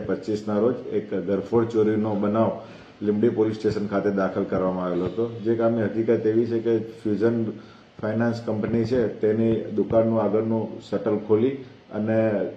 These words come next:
અંદર પ્રવેશ કરી અને જે તિજોરીમાં મૂકેલા કુલ રૂપિયા એક લાખ નવ્વાણું હજાર રૂપિયાની કોઈ અજાણ્યા ઈસમે ચોરી કરેલાની ફરિયાદ લીંબડી પોલીસ સ્ટેશન ખાતે દાખલ કરવામાં આવેલી. જે અનુસંધાને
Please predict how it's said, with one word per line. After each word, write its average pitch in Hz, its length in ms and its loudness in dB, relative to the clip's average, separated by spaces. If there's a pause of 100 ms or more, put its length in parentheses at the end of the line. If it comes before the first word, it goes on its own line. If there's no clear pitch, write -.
(120)
અંદર 104 240 4
પ્રવેશ 113 540 2
કરી 123 260 2
અને 107 460 -4
જે 107 160 2 (120)
તિજોરીમાં 113 640 4
મૂકેલા 110 460 2 (140)
કુલ 110 180 2
રૂપિયા 107 400 4
એક 110 200 2
લાખ 113 220 2
નવ્વાણું 110 420 2
હજાર 110 220 4
રૂપિયાની 113 500 2 (420)
કોઈ 113 320 6 (120)
અજાણ્યા 113 380 4
ઈસમે 113 600 4 (120)
ચોરી 113 200 4
કરેલાની 113 520 6
ફરિયાદ 107 520 2
લીંબડી 107 240 4
પોલીસ 110 280 2
સ્ટેશન 107 300 -4
ખાતે 107 300 0 (460)
દાખલ 107 260 2
કરવામાં 107 440 2
આવેલી. 107 400 2 (320)
જે 117 200 6
અનુસંધાને 117 720 4